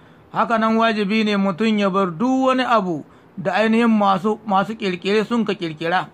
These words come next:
a cikin addini. Wa tarku kulli ma ahdathahu, da barin duk abin da al-muhaddisuna, masu kirkirowa, ahdathahu, sun ka kirkiro shi cikin addini.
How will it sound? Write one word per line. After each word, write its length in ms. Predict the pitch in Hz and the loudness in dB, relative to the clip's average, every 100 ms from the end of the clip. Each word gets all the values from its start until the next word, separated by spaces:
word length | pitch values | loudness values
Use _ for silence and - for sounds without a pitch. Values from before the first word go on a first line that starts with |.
| - | -14
a 60 | |
cikin 220 | 151 - 170 | -10 -8 -6
addini. 420 | 147 135 131 107 - - - - - | -8 -8 -10 -12 -18 -20 -20 -20 -12
Wa 100 | 143 | -4
tarku 320 | 202 208 185 | -2 0 -2
kulli 380 | 165 240 220 208 | -2 0 2 2
ma 420 | 202 196 185 175 | 2 2 2 0
ahdathahu, 500 | 180 185 170 151 147 - - - - | 0 -2 -2 -4 -6 -10 -20 -20 -6
da 100 | 180 | -2
barin 340 | 220 208 196 | 0 0 0
duk 180 | 190 254 - | 0 -2 0
abin 400 | 226 220 220 208 | 0 2 0 0
da 300 | 196 156 - - - - | 0 -2 -6 -20 -16 -6
al-muhaddisuna, 1000 | 180 196 196 196 240 226 175 214 214 202 | -2 0 0 -2 -4 -4 -2 0 2 2
masu 400 | 185 180 175 202 | 2 0 0 -6
kirkirowa, 920 | 202 247 247 254 247 214 196 190 185 - | -6 -6 -4 -2 0 2 2 2 0 0
ahdathahu, 680 | 175 185 214 196 196 220 | 0 0 0 0 -2 -2
sun 180 | 214 226 | -2 -2
ka 100 | 185 | -2
kirkiro 520 | 170 190 185 190 190 | -4 -4 -4 -2 0
shi 260 | 180 185 180 - - - | -2 -4 -8 -12 -20 -10
cikin 240 | 196 185 | -6 -4
addini. 500 | 160 143 147 123 110 | -4 -6 -10 -10 -16